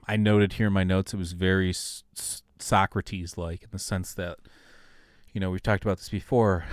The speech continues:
Um, Socrates was, um, uh, accused of corrupting the youth of Ap-, Athens, and his punishment was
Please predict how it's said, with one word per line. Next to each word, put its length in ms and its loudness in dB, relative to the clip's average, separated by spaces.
Um, 500 0
Socrates 1080 0
was, 560 -4
um, 500 -4
uh, 360 -8
accused 560 0
of 120 -4
corrupting 500 0
the 80 0
youth 240 -2
of 120 -4
Ap-, 380 0
Athens, 560 -2
and 260 -6
his 160 -4
punishment 600 0
was 560 -6